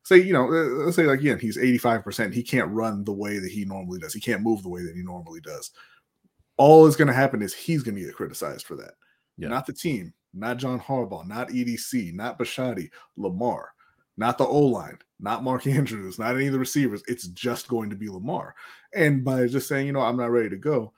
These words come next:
Speaker 1: he removes that from the equation. Uh, and, and,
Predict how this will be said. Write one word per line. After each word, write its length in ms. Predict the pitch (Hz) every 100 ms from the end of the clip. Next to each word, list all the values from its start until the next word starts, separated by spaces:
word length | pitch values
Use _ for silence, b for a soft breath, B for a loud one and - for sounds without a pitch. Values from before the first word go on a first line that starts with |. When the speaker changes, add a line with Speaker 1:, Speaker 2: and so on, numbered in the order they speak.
| _
Speaker 1:
he 140 | - 143
removes 560 | 120 117 131 135 117
that 180 | 113 107
from 220 | - 104
the 80 | 90
equation. 420 | 69 139 104 - _ _ _ _ _ _ -
Uh, 340 | 90 87 85 87
and, 220 | 113 113 98
and, 320 | 110 104